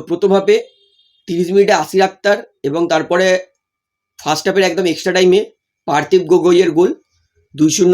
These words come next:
গোলে এগিয়ে যায় নর্থ ইস্ট। তারপরে সেকেন্ড হাফে তো পুরো ছবি করে দিয়েছে। টোটাল নর্থ ইস্ট ছটা গোল করেছে, আর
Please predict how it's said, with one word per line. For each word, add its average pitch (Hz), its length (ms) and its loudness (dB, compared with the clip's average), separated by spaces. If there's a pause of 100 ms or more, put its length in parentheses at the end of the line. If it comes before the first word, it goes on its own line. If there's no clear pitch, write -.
গোলে 180 200 4
এগিয়ে 160 240 2
যায় 170 180 0
নর্থ 151 260 -4
ইস্ট। - 140 -10 (680)
তারপরে 170 360 0
সেকেন্ড 190 300 2
হাফে 196 220 0
তো 202 100 2
পুরো 202 120 2 (100)
ছবি 165 260 -2
করে 196 180 4
দিয়েছে। 180 240 0 (960)
টোটাল 180 320 2 (120)
নর্থ 175 280 -2
ইস্ট - 120 -12 (160)
ছটা 151 300 -4
গোল 185 180 4
করেছে, 175 260 0 (400)
আর 139 60 -2